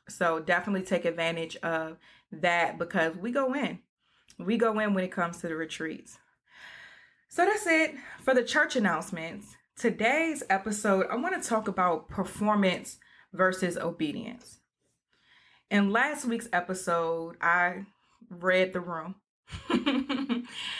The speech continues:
And read, I read the room. I mean, I read my target audience.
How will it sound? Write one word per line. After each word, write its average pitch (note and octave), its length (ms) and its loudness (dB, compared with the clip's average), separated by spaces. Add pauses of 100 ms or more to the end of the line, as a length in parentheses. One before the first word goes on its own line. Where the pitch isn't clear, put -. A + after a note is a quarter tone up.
(260)
And F#3 720 2
read, F#3+ 340 2
I F3+ 180 2
read F#3+ 220 2
the F#3+ 80 -2
room. F#3+ 260 0
I F3+ 60 0
mean, F3+ 300 -4
I E3 100 -4
read F#3 300 2
my F#3 140 2
target F#3+ 440 2
audience. F#3 500 2